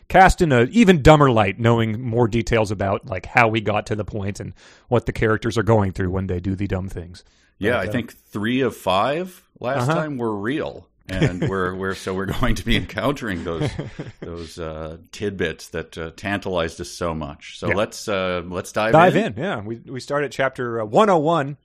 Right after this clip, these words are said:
Speaker 1: where we
Speaker 2: Dan
Speaker 1: learn
Speaker 2: Brown one oh one, the
Speaker 1: Mm-hmm.
Speaker 2: course that you took in college when you first got there. Here we go,
Speaker 1: <laughs>
Speaker 2: yes.
Speaker 1: "Learn to suck," the professor said. "Turn to your left,
Speaker 2: <laughs>
Speaker 1: turn to your right. One of you will have learned to
Speaker 2: <laughs>
Speaker 1: suck by the end of the semester."
Speaker 2: Yes.
Speaker 1: <laughs> But yeah, it starts with the,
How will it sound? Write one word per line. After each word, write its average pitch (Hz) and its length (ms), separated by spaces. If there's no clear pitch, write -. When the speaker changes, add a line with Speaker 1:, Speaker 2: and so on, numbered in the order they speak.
Speaker 1:
where 117 160
we 117 80
Speaker 2:
Dan 98 140
Speaker 1:
learn 117 80
Speaker 2:
Brown 110 420
one 101 200
oh 110 120
one, 98 480
the 87 120
Speaker 1:
Mm-hmm. 117 80
Speaker 2:
course 95 320
that 98 100
you 101 80
took 92 300
in 95 100
college 80 580
when 82 120
you - 80
first - 300
got 71 260
there. 85 160
Here 87 160
we 113 100
go, 87 260
Speaker 1:
<laughs> 95 40
Speaker 2:
yes. 82 420
Speaker 1:
"Learn 190 260
to 170 100
suck," 131 380
the 113 200
professor 104 420
said. 95 240
"Turn 190 200
to 202 60
your 190 100
left, 165 380
Speaker 2:
<laughs> - 140
Speaker 1:
turn 156 180
to 151 60
your 156 140
right. 123 240
One 139 160
of 131 80
you 139 120
will 135 100
have 123 120
learned 135 240
to 127 60
Speaker 2:
<laughs> - 140
Speaker 1:
suck 117 220
by 110 160
the 117 120
end 113 120
of 113 60
the 117 60
semester." 107 480
Speaker 2:
Yes. - 560
Speaker 1:
<laughs> - 0
But 139 100
yeah, 160 120
it 151 80
starts 226 320
with 214 140
the, 190 580